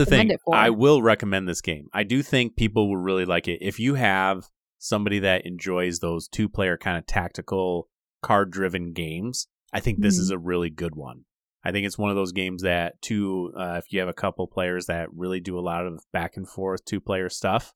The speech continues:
Speaker 2: this is a very good game for that. I think the artwork is fantastic. I really love it. I think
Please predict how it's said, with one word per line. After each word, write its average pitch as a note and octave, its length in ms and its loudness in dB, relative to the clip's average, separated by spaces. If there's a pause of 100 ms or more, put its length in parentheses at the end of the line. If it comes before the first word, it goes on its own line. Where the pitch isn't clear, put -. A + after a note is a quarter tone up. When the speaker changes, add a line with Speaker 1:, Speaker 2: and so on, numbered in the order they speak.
(380)
Speaker 2:
this G2+ 520 0
is F#2 160 -8
a F2 80 -8
very F#2+ 380 -4
good F2 260 -8
game E2+ 280 -6
for - 160 -18
that. B1+ 300 -10 (420)
I E3+ 80 -8
think G2 180 -2
the F2 100 -4
artwork G#2+ 600 0
is F#2+ 320 -2
fantastic. G2 880 -4 (560)
I F2 80 -2
really F#2+ 300 0
love F#2+ 240 2
it. G#2 160 2
I F#2 100 -4
think F#2+ 400 -4